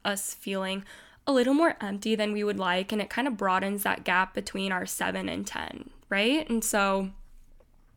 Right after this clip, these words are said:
then <laughs> I started thinking about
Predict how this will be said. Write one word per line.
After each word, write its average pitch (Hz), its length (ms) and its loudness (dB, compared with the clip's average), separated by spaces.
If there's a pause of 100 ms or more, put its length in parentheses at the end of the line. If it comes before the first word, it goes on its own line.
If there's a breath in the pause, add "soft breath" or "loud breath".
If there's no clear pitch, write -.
(720 loud breath)
then 254 760 6
<laughs> - 60 2
I 294 300 8
started 269 400 4
thinking 254 320 0
about 208 400 4